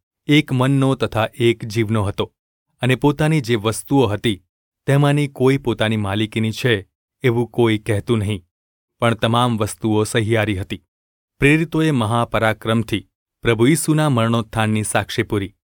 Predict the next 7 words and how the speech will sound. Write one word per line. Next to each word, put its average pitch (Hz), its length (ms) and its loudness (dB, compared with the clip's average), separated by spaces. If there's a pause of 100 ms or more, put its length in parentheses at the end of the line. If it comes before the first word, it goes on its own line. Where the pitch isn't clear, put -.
(280)
અને 117 160 0
તેઓ 127 340 2
સર્વના 107 500 0
ઉપર 101 420 -4
ઘણી 104 280 -2
કૃપા 107 320 -2
હતી. 95 320 -4